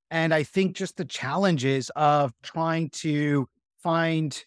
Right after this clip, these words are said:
you know, meaning in the work that we do is really hard, especially when, you know, as a society, we have undervalued the importance of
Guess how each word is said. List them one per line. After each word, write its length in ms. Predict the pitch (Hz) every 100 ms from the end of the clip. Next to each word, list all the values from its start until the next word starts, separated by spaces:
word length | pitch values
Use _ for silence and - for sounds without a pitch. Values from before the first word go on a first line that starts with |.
| _ _
you 240 | 180 190 185
know, 100 | 160
meaning 380 | 165 190 180 165
in 80 |
the 80 | 147
work 240 | 147 170 -
that 140 | 170
we 160 | 147 139
do 500 | 143 185 160 135 123 _ _
is 260 | - 226 170
really 240 | 226 208
hard, 360 | 170 220 202 160
especially 520 | 147 233 220 240 208
when, 480 | 165 170 165 165 151 - _ _
you 80 | 175
know, 160 | 160 170
as 220 | 175 147
a 40 |
society, 600 | 147 165 - 165 185 175
we 160 | 143 156
have 100 | 131 -
undervalued 920 | 190 175 165 117 131 160 147 131 123
the 140 | 139
importance 540 | 135 - 170 160 139 -
of 400 | 143 147 139